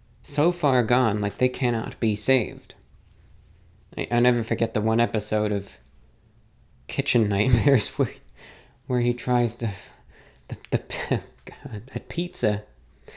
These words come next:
I think it was in, it was in Denver. I think it was Denver, Colorado.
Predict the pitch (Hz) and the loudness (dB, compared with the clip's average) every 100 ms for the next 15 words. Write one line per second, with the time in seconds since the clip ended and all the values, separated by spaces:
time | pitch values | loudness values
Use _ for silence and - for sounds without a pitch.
0 | - - - 139 214 185 123 117 110 - | -20 -12 -2 2 4 4 4 4 2 0
1 | - - - 117 113 107 104 101 - 123 | -14 -18 -6 -2 0 2 0 -2 -4 0
2 | 156 185 104 98 - - - 247 139 - | 2 2 -2 -6 -14 -10 -6 -2 -2 2
3 | 143 156 170 - 147 147 127 147 135 101 | 2 2 0 0 0 2 0 0 -2 -6